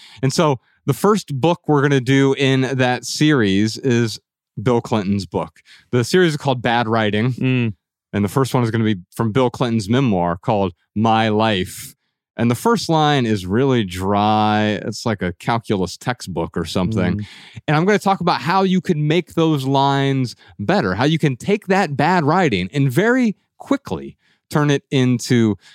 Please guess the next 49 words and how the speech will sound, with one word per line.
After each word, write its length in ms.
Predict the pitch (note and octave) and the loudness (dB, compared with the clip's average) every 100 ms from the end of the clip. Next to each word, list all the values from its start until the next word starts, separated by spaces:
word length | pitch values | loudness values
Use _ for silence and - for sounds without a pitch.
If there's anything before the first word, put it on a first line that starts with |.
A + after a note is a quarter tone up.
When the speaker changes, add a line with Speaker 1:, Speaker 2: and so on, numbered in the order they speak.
| - A#2+ | -8 0
Speaker 1:
good 180 | F#3 | 2
writing. 520 | B2+ G#2+ F#2 G#2 F#3+ G3+ _ - _ _ - | 2 2 2 2 2 0 _ -20 _ _ 0
And 100 | D#3+ | 2
I'm 60 | |
also 220 | G#3 B3+ | 2 0
gonna 120 | A#3+ F3 | 0 0
compare 440 | D3 - D3 B2+ | -2 0 0 0
it 80 | F2 | 0
with 140 | A#2+ | -2
some 160 | - B2 - | -2 -4 -2
other 400 | F#3+ C#3+ F#2 F#2 _ _ _ | 0 2 0 -4 _ _ _
great 280 | C3+ G#3 D3+ | 0 0 0
writing. 380 | A#2 F2+ D#2 D2+ - | -2 -2 -4 -6 -2
Speaker 2:
Mm. 200 | F3 C#3 | 0 0
Speaker 1:
Now, 100 | B2+ | 0
I 80 | F#3 | 0
don't 140 | C4 F3 | 2 2
know 100 | B2+ | 0
this 160 | A2+ | -2
person, 480 | - A#2 A#2+ G3+ E3 | -2 -2 0 0 0
Gina 260 | A#2 C#3+ C#3 | 2 2 2
Sorrell, 520 | - B2 A2 G#2+ E3 | 0 2 2 2 0
but 100 | E3 | -2
she 120 | - | 0
has 100 | G3 E3 | 2 2
this 120 | B2+ | 2
book 260 | D#3+ F#3 | 0 0
called 380 | - C3+ A#2+ A2 - - _ | 0 0 2 0 -6 -20 _
Mothers 1000 | G#2+ A#2 D3 F#3 F3 F#3 F3+ F3+ F3 - - | -2 2 4 2 4 4 4 4 2 0 -4
and 320 | B2+ B2 B2 - _ _ | 0 2 2 -2 _ _
Other 380 | E3 D#3+ E3+ D#3+ | 0 2 2 2
Strangers. 1040 | D3 - B2 A2 G2+ F#2+ F2+ E2 E2+ - - | 0 -4 0 0 0 -2 -2 -2 -2 -2 -2
Speaker 2:
<laughs> 40 | D#3+ F#3 C3+ - - D3 | 0 -2 -6 -10 -8 -2
Speaker 1:
And 360 | B2+ A#2 A2 | 0 2 0
Bex 540 | - A2 C#3+ F#3 - - | -4 -2 0 -2 -8 -6
picked 240 | D3 - | -4 -2
this 160 | C3 A2 | -2 0
book 240 | A#2+ A2 | -2 0
out 240 | A#2 A2 A2 | 0 0 0
during 320 | A#2 A2+ A2 | 0 2 2
our 280 | G#2+ G#2+ G#2 | 2 2 0
first 320 | - A#2 G2 | 0 -2 0
line 360 | A2+ G#2 G#2 | 0 2 2
battle, 360 | G2+ G2 G2 G2 | 0 0 0 -2
and 200 | B2+ A#2+ | 0 2
the 40 | A2+ | 0
Speaker 2:
Mm. 80 | G2 | 2
Speaker 1:
first 320 | C#3 C3+ - | 0 0 0
line 480 | A2+ G#2+ G#2+ G#2 | 0 2 2 0